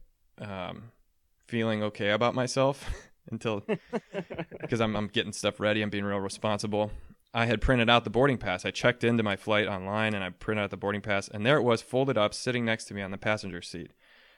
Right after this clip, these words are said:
Speaker 1: So I'm on the highway and I pick it up, and there in the top right corner is the, the words record locator,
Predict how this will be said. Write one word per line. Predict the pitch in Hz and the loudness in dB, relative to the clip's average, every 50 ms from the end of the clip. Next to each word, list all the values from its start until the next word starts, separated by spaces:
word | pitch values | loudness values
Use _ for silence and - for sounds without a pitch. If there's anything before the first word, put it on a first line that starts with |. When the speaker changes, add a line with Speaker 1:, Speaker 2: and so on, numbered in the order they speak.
| _ - | _ -4
Speaker 1:
So | - 120 110 | 0 2 4
I'm | 113 123 135 - 123 | 4 4 4 2 2
on | 120 131 143 | 0 0 0
the | 135 | 0
highway | 117 120 113 107 107 107 | 0 2 2 2 4 2
and | 104 | 0
I | 101 | 2
pick | - - - 131 - | 2 2 0 2 2
it | 117 | 2
up, | 107 107 107 - - | 2 2 2 0 -4
and | - 107 104 104 | -6 -6 -2 2
there | 113 113 117 117 | 4 4 4 4
in | - 110 101 | 2 0 -4
the | 95 - _ _ _ _ _ _ | -6 -8 _ _ _ _ _ _
top | - - 135 139 139 - | -2 2 2 2 4 4
right | 131 123 117 | 2 2 0
corner | 120 - 110 110 107 107 | -2 -4 -4 -2 -2 -2
is | 104 - 104 98 101 | -4 -4 -6 -8 -8
the, | 95 92 90 - _ _ _ _ _ _ _ | -8 -10 -10 -14 _ _ _ _ _ _ _
the | - 95 | -12 -6
words | 92 107 113 110 101 98 | -2 -2 -2 -2 -2 -4
record | 98 90 104 104 - - 113 98 95 | -6 -4 -2 -2 -2 -4 -6 -4 -2
locator, | 101 101 104 - - 98 90 87 82 92 107 | -2 -2 -2 -2 -6 -6 -6 -6 -6 -8 -12